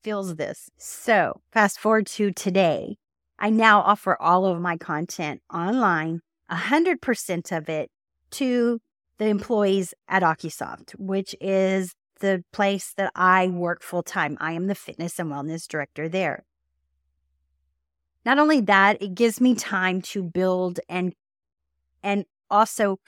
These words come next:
work on my business at the same time because they're combined. They are the same thing. And I love my job. I would cut grass with <laughs> scissors if they asked me to because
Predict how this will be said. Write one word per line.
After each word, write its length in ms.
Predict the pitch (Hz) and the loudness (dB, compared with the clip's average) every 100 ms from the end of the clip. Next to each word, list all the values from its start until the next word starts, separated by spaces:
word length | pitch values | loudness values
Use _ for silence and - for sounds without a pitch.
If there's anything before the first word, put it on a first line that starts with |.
| - | -14
work 320 | 190 208 247 247 | -2 0 2 2
on 140 | 220 | 2
my 180 | 214 196 | 2 0
business 480 | 180 240 190 180 - | 2 0 0 -6 -6
at 180 | 180 | -8
the 120 | - 185 | -6 -4
same 280 | 190 170 | -4 -4
time 260 | 165 233 220 | -4 -2 0
because 300 | 185 208 180 | 0 -2 -2
they're 320 | 165 185 185 - | 0 0 -2 -4
combined. 720 | 202 180 165 156 127 - - _ | -6 -2 -2 -2 -6 -14 -20 _
They 140 | 170 165 | -8 -6
are 200 | 165 165 | -4 -4
the 160 | 170 | -6
same 360 | 165 151 139 147 _ | -10 -12 -12 -12 _
thing. 240 | - 143 - _ _ _ _ _ _ _ _ _ _ | -12 -10 -12 _ _ _ _ _ _ _ _ _ _
And 200 | - 196 - | -4 -2 0
I 160 | 185 | -2
love 360 | 185 180 190 185 | -2 0 -2 -2
my 160 | 180 170 | -4 -4
job. 400 | 165 147 135 - _ - | -4 -4 -6 -8 _ -8
I 80 | |
would 260 | 180 175 170 - | -4 -4 -6 -14
cut 220 | - - | -10 -10
grass 480 | - 175 165 170 - | -4 0 2 0 -4
with 100 | 170 | -8
<laughs> 120 | - | -6
scissors 500 | - 220 160 160 175 | 2 2 2 -2 0
if 160 | 175 165 | -2 -2
they 160 | 160 151 | -4 -2
asked 360 | 147 160 - | -4 -6 -12
me 120 | 151 131 | -14 -12
to 360 | - 151 - - | -10 -10 -10 -6
because 440 | 190 190 180 170 | -6 -4 -8 -8